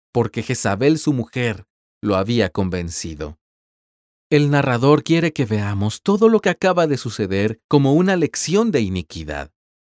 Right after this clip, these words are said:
una clase magistral de fracasos matrimoniales. Sin embargo, el relato avanza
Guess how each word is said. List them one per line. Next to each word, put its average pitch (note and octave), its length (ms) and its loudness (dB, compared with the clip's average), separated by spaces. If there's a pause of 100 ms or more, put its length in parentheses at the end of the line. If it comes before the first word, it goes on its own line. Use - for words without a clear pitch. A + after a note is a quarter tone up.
(240)
una A3+ 220 2
clase G3+ 380 -2
magistral F3 840 -4
de C3+ 120 -2
fracasos D#3+ 800 -4
matrimoniales. G#2 1120 -4 (460)
Sin C3 180 -2
embargo, C3 680 2
el A#2+ 200 0
relato A#2+ 500 2
avanza A2+ 600 0